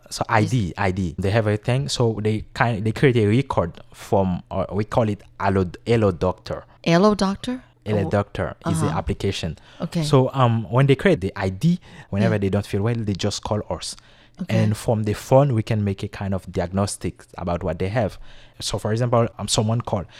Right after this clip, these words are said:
Speaker 1: and say, "I feel fever, I feel nausea, I feel this." And
Speaker 2: Mm.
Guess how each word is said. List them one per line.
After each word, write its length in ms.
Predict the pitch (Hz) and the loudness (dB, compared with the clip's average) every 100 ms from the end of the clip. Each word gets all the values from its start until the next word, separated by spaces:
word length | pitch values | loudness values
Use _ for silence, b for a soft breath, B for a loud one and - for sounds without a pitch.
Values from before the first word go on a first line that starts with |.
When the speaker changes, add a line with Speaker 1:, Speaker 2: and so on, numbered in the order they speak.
| B B | B B
Speaker 1:
and 80 | 92 | -4
say, 100 | 110 | -2
"I 120 | 101 | -2
feel 180 | - 117 | -2 -4
fever, 480 | - 120 107 90 82 | -2 -2 0 -2 -2
I 120 | 92 | -4
feel 220 | 92 107 95 | -4 -2 0
nausea, 440 | 95 104 95 85 | 2 2 0 -2
I 80 | 87 | -4
feel 220 | 95 110 95 | -4 -4 -4
this." 360 | 85 78 - - | -4 -6 -10 -8
And 300 | 104 95 | 0 2
Speaker 2:
Mm. 20 | 95 | 2